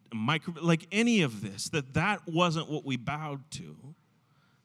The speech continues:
but that we trusted that God within us was enough.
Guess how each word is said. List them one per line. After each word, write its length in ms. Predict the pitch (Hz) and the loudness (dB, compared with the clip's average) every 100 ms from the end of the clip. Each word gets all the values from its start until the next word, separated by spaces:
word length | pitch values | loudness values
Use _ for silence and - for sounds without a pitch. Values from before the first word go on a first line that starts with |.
| _ _ _ _ _ _ _ _ _ _ _ _ _ | _ _ _ _ _ _ _ _ _ _ _ _ _
but 120 | 143 135 | 0 2
that 160 | 151 | 4
we 120 | 147 | 4
trusted 640 | 143 - 170 165 - 143 127 | 4 2 0 -2 -2 -2 -2
that 180 | 117 131 | -6 -4
God 300 | 139 143 143 | -2 0 2
within 340 | 143 139 139 | 2 2 2
us 220 | 123 - | 0 -2
was 180 | 120 110 | -6 -4
enough. 720 | 104 110 135 127 - - - | -2 0 -2 -6 -12 -14 -16